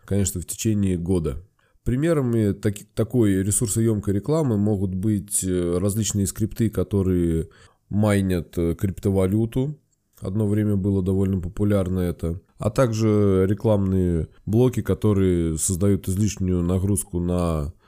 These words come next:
процессор, либо едят сетевой трафик как не в себя. Если говорить немного конкретнее, то предположительно Google,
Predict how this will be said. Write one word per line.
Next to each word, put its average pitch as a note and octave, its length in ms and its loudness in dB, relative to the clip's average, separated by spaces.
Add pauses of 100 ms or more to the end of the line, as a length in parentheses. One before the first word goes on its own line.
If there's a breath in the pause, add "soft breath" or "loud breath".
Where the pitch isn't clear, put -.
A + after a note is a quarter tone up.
(240 soft breath)
процессор, C#3+ 680 0 (380 soft breath)
либо B2 520 4
едят G2+ 520 2
сетевой G2+ 440 0
трафик G#2 480 -2
как - 240 -8
не G2 100 0
в - 80 -6
себя. E2+ 460 -2 (320)
Если A#2 840 0
говорить A#2+ 400 0
немного A#2+ 340 0
конкретнее, A#2 720 0
то A#2 680 0 (580 soft breath)
предположительно A#2+ 960 0
Google, G2+ 920 0